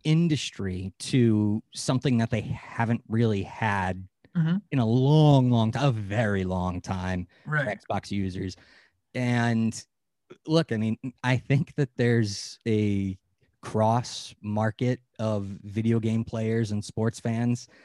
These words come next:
Speaker 2: Mm-hmm.
Speaker 1: I would, I, I'm pretty confident there's a lot of people in this, in this world that are both.
Speaker 2: I would
Speaker 1: Uh,
Speaker 2: say so.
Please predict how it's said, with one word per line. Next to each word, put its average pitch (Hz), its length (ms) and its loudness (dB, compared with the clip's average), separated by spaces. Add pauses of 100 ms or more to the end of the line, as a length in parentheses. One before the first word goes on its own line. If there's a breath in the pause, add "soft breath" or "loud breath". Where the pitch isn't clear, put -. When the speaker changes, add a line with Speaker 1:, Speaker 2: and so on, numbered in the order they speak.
Speaker 2:
Mm-hmm. 165 320 -4
Speaker 1:
I 104 260 -2
would, 101 200 -4 (260)
I, 101 100 -4 (220)
I'm 120 220 -2
pretty 220 320 -2
confident 151 580 0
there's 131 160 4
a 123 40 2
lot 120 220 4
of 113 60 -2
people 113 380 2
in 107 60 2
this, 110 260 -2
in 117 120 -8
this 104 220 -6
world 107 300 0
that 104 100 -2
are 101 80 0
both. 92 400 -6 (760)
Speaker 2:
I 98 240 -4
would 95 60 0
Speaker 1:
Uh, - 20 0
Speaker 2:
say - 140 -8
so. - 200 -16